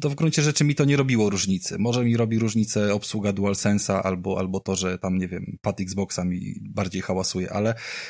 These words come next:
y, w samym menu konsoli albo w jakichś innych głupotach, to co Krystian mówił, że, że jemu nie,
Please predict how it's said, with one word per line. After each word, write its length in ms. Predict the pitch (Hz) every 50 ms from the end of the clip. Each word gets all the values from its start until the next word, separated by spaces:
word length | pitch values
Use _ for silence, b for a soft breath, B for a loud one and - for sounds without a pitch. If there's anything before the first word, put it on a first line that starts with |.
| B B -
y, 680 | - 101 107 104 104 107 107 110 110 110 107 113 - -
w 60 | -
samym 260 | - 143 156 160 160
menu 260 | 160 156 151 151 151 139
konsoli 540 | - 117 107 98 - - 92 90 92 87
albo 200 | 101 107 110 110
w 40 | 110
jakichś 280 | 120 113 117 117 - -
innych 200 | 120 117 113 110
głupotach, 480 | 110 113 113 - 104 - - - -
to 120 | - - 120
co 120 | - 127
Krystian 400 | - - 127 123 113 - 113 104
mówił, 280 | 101 95 92 95 92 92
że, 240 | 92 98 98 98 98
że 160 | 98 101 101
jemu 400 | 104 104 104 101 101 104 104 101 - - - - - - - - - - - - - - - -
nie, 280 | - 90 113 117 120